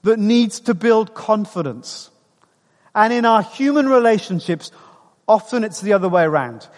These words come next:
If we feel we don't fit in with everybody else, what do we do? We lose confidence. So we don't speak up. So we shy away. So we keep ourselves to ourselves. But it needs to be the reverse. When we realize that we are different, it needs to create confidence in us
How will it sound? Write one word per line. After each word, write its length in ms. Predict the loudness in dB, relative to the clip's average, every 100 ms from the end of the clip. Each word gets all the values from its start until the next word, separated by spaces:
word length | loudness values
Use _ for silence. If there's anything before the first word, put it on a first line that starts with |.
| _
If 140 | -4 -2
we 80 |
feel 260 | 0 2 2
we 120 | 2
don't 200 | 0 -2
fit 300 | -4 -6 -4
in 100 | -2
with 140 | 0 0
everybody 520 | -2 -2 -2 -2 0
else, 220 | -2 -2
what 140 | -4
do 60 | -4
we 100 | -6
do? 240 | -4 -2
We 80 | -2
lose 240 | -2 -2 -2
confidence. 720 | -4 -4 -10 -14 -14 -20 -20 _ _ _
So 140 | -4 0
we 140 | 0
don't 240 | 0 0 -4
speak 320 | -10 -8 -6
up. 260 | -6 -8 -18 -6
So 160 | 0 0
we 140 | 0
shy 340 | 0 2 4
away. 380 | 4 4 4 2 -2 -6
So 100 | -2
we 120 | 0
keep 200 | 0 2
ourselves 460 | 2 2 2 2 0
to 140 | 0
ourselves. 480 | 0 2 2 2 -2 -16 -2
But 120 | 0
it 100 | 2
needs 320 | 2 2 0 -2
to 120 | -2
be 240 | 2 0
the 160 | 2 2
reverse. 880 | 2 0 0 0 -2 -8 -14 -14 -18 -20 -4
When 240 | 0 0
we 100 | 0
realize 800 | 0 2 2 4 4 2 -2 -4
that 160 | -8 -4
we 160 | 0
are 180 | 2 2
different, 680 | 0 0 0 0 -2 -4 -6 -14 -4
it 140 | -2 2
needs 360 | 2 2 -2
to 180 | -6 -6
create 500 | -4 0 0 0 -8
confidence 840 | -4 0 0 -2 -2 -2 -4 -10
in 220 | -4 -2 0
us 240 | 0 -2